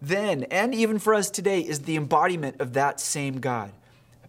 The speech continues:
powerful moment of realization for the disciples and for you and me. This was Jesus sharing a moment with his disciples where he wanted them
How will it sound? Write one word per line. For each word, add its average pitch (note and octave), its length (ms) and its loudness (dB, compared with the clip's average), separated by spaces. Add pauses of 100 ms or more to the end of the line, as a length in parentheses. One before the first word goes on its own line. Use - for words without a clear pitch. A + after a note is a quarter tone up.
powerful G3 540 2
moment E3+ 340 0
of C#3+ 120 -8
realization C3+ 540 -2
for B2+ 100 -14
the A#2+ 100 -6
disciples A#2 640 -6 (340)
and C#3 340 -2 (140)
for - 160 -4
you A#2 240 -2
and G#2 140 -6
me. G#2 300 -8 (400)
This G3 320 4
was F#3 280 -2
Jesus D3 500 -2
sharing F3 500 2
a F3+ 60 -2
moment D#3 380 -2
with C#3 140 -8
his B2+ 140 -6
disciples A#2+ 600 -4
where B2+ 100 -2
he B2 180 -4
wanted C#3 500 -2
them D#3+ 260 0